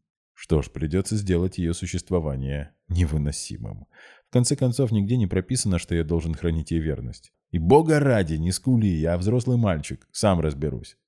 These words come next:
На улице страшный холод. Собачий просто. До машины почти бегу, скользя идиотскими офисными туфлями по промёрзшему асфальту,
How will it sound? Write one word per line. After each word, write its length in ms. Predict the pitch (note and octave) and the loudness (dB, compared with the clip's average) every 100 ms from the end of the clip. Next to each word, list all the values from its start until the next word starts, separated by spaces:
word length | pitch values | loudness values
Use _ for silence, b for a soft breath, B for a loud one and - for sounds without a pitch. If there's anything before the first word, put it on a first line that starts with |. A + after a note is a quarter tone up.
| _ _ _ _ | _ _ _ _
На 180 | D2 D#2 | -2 2
улице 360 | F2 G#2 A2 G#2+ | 4 2 0 -4
страшный 420 | - D2+ C#2+ E2 | -2 -4 -4 -8
холод. 420 | - G#1 G1+ - _ _ - | -8 -12 -12 -18 _ _ -6
Собачий 540 | - E2 E2+ D2 - | 0 2 0 -2 -8
просто. 460 | - A#1+ - - - B B B - | -10 -14 -14 -18 -20 B B B 2
До 100 | F2 | 4
машины 340 | F2+ A#2+ G#2 | 4 2 0
почти 300 | E2 - G2 | 0 -4 -4
бегу, 340 | E2+ F2 G#2+ | -4 -2 -2
скользя 480 | A#2 - D2+ D2 D#2 | -2 -4 -4 -2 -2
идиотскими 540 | D2+ E2 E2 - D#2+ D#2+ | 0 -2 -4 -4 -4 -2
офисными 500 | D#2 - D#2 E2 D#2 | -4 -6 -6 -6 -6
туфлями 460 | - G2+ F#2 D#2+ | -6 -4 -4 -4
по 200 | D2+ F2 | 0 0
промёрзшему 760 | E2 F2+ F#2 F#2 F2 - E2+ E2+ | 2 2 2 2 0 -2 -2 0
асфальту, 640 | E2+ - D2+ B1+ B1+ A1+ | -2 -4 -6 -6 -12 -14